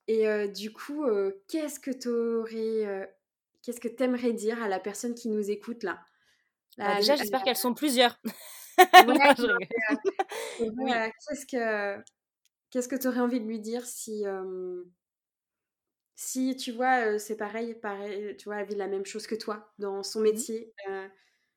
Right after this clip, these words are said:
Speaker 1: qu'est-ce que tu aurais envie de lui dire ? Mais peu importe en fait finalement le corps de métier, hein, pas forcément dans le domaine de
Speaker 2: Complètement.
Speaker 1: la coiffure, tu vois ?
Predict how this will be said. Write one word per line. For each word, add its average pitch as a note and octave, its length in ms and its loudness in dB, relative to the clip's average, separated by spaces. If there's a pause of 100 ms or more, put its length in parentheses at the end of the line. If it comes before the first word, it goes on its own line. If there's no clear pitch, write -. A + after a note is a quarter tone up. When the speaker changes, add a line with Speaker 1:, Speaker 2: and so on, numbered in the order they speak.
(240)
Speaker 1:
qu'est-ce C4 200 -2
que C4+ 60 -2
tu A#3+ 140 -2
aurais A#3 160 0
envie A3+ 260 -2
de G#3+ 280 -2
lui G#3 180 -4
dire ? A3+ 200 -6
Mais A#3 120 0
peu C4 120 -6
importe E4 340 -2
en B3+ 60 -2
fait A3+ 240 -6
finalement A3+ 360 -4
le G#3+ 120 0
corps A3 180 -4
de G#3+ 100 0
métier, G#3+ 340 -4
hein, B3+ 140 -6
pas A3 140 -8
forcément A3+ 380 -8
dans A3 120 -4
le A3 60 -2
domaine G#3 260 0
de A#3+ 60 -2
Speaker 2:
Complètement. G#3 80 -2
Speaker 1:
la G3+ 80 -6
coiffure, B3 480 -10
tu - 180 -12
vois ? G#3+ 220 -6